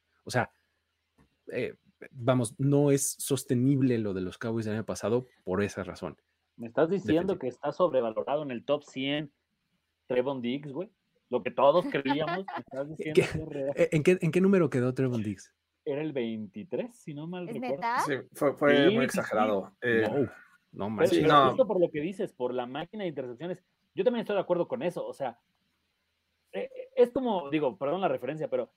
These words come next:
Speaker 2: es como este equipo que siempre juega a triples en, en, en N B A, o sea,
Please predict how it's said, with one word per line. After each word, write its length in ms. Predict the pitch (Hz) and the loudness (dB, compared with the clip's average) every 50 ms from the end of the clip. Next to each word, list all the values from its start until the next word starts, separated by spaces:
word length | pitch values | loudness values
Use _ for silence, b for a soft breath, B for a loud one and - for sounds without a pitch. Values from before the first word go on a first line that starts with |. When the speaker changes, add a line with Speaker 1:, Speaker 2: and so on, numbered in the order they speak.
| _ _ | _ _
Speaker 2:
es 120 | 190 208 | -8 -2
como 240 | 196 247 226 208 208 | 0 0 0 0 -2
este 320 | 226 226 - - 208 185 165 | -4 -6 -2 0 0 0 0
equipo 360 | 135 - 185 202 180 208 175 | -2 -4 -10 -6 -6 -6 -4
que 140 | - 151 135 | -4 -4 -6
siempre 320 | - - 180 185 180 185 | -4 -4 -6 -4 -2 -4
juega 300 | - - 180 180 175 151 | -2 0 0 0 0 0
a 120 | 117 113 - | -2 -4 -4
triples 460 | - 160 175 170 170 156 127 - - | -4 -6 -6 -2 0 -2 -2 -2 -6
en, 140 | 127 117 120 | -10 -10 -8
en, 160 | 135 135 139 | -8 -10 -10
en 240 | 160 156 131 123 127 | -10 -8 -8 -6 -6
N 160 | 139 151 151 | -6 -6 -2
B 100 | 143 139 | -2 -2
A, 140 | 143 135 - _ | -2 -2 -6 _
o 80 | - 131 | -10 -8
sea, 200 | - 127 - - | -8 -8 -10 -10